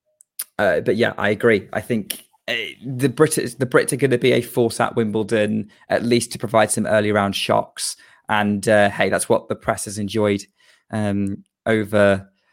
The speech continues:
uh, the last few years. But may-, maybe, um, we'll get some, um, you know, th-, these y-, these players aren't exactly past it. They're still young. They're still in the mid-twenties. Their careers are about to peak. Probably we could see them moving,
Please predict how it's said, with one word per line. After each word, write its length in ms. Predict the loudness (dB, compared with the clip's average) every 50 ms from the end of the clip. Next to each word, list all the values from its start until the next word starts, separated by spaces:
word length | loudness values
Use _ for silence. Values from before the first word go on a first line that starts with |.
| _ _ _ _ _
uh, 340 | 0 0 2 0 0 -2 -4 -4 _
the 100 | 2 2
last 300 | 4 4 2 0 -2 -6
few 120 | -6 -4
years. 260 | -2 0 0 0 0
But 140 | -2 -4 -2
may-, 260 | 2 4 4 4 4 2
maybe, 800 | 2 4 6 6 6 6 4 4 4 4 4 2 0 -2 -4 -8 _ _ _ _ _ _ -2
um, 300 | 0 0 0 0 -2 -4
we'll 120 | -4 -4
get 220 | -2 -2 -2 -2 -4
some, 560 | -4 -4 -4 -4 -4 -4 -4 -4 -6 -8 -10 _ _ _ _ -4
um, 440 | -2 0 0 0 -2 -2 -4 -6 -10 _ _ _ -18 -18 -18 -18 _ _ _ _ _ _ _ _ _ _ _ _ _
you 100 | 0 2
know, 180 | 2 2 2 0
th-, 260 | 0 0 0 0 2
these 180 | 2 0 0
y-, 200 | 0 0 0 0 0
these 160 | 0 -2 -2
players 340 | 0 2 4 4 4 4 4
aren't 280 | 4 2 2 2 -2
exactly 760 | -6 -2 0 0 0 0 -4 -8 -6 -4 -2 -2 -2 -4 -6 -10
past 440 | -4 0 2 4 4 2 0 -2 0
it. 200 | 0 0 0 2
They're 100 | 0 0
still 420 | 0 0 -4 -2 0 0 2 2 2
young. 260 | 2 2 0 0 0
They're 100 | -4 -4
still 160 | -4 -4 -4
in 80 | -2 -2
the 60 | 0
mid-twenties. 760 | 0 -2 -2 -4 -6 -4 -2 -2 0 0 0 -2 -4 -6 -8 -12 _ _
Their 500 | -16 -2 0 2 2 4 2 2 0 -2 _ _ -14
careers 400 | -8 -2 2 2 2 2 2 2
are 60 | 2
about 260 | 4 4 2 2 0
to 80 | -4 -8
peak. 340 | -10 -6 -6 -6 -6 -6 -6
Probably 440 | -8 -8 -8 -8 -8 -4 -4 -4 -2
we 100 | -4 -6
could 160 | -8 -8 -8
see 240 | -8 -4 -4 -4 -4
them 240 | -2 -2 0 2
moving, 420 | 2 2 2 0 0 -2 -2 -2